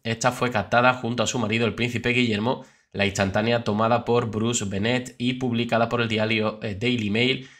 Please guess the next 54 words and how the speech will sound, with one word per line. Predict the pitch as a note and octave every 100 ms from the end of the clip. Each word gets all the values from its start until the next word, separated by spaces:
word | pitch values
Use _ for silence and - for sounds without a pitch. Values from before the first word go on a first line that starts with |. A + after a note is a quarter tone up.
| _
muestra | G#2 G2+ A2+ B2+
a |
los | A#2+ F#2
príncipes | A#2+ A#2+ G#2 A#2+
de | A2
Gales | G#2+ A#2+ B2 -
abandonando | A2+ G2+ F#2+ G2+ A#2+ B2
el | A#2+
castillo | A#2 - - A#2+ A#2+
de |
Windsor, | B2 A2 G#2+ A#2+ B2 - - _
sentados | - G2 G2+ A2 A2+
en | A2+ A#2
la | F2+
parte | A2 G#2+ A#2+
trasera | A#2 G2 - A2+ G2+
de |
un | A#2+
coche, | A2 G2+ - A2 A2 - - _ _
unos | C3 C3 D3
instantes | C3+ C3 B2 C3+
que, | C3 C3+
como | C3 G#2+ G#2+
cabía | G#2+ G#2 B2+
de | B2+
esperar, | B2+ A2+ A2 A#2+ A2
dieron | A2+ A#2+ B2+ B2
para | G#2+ B2
un | C3
reportaje. | G#2 G2+ C3 B2 G#2 G2+ A#2 C3 - - _
Sin | - C#3
embargo, | C#3 A#2+ C3+
de | A#2+
toda | A2+
la | A#2+
fotografía, | B2 B2 A#2+ A2 - A2+ A#2
la | G#2+
que | F#2+ G#2
ha |
hecho | A2+ A#2 B2+ A#2+
saltar | - G2 F#2 B2
otra | B2 G#2+
vez | A#2 A#2+ -
todas | C#3+ D3 A#2+ G#2
las | A#2 C3+
alarmas, | G#2 G#2+ A2+ A2+ A2
y | G#2
es | A2
donde | B2 A2+
vamos | G2+ G#2+ G#2
otra | G#2 G2
vez | G2 G2
con | G2+ F#2+ F#2
estas, | G#2+ - A2 -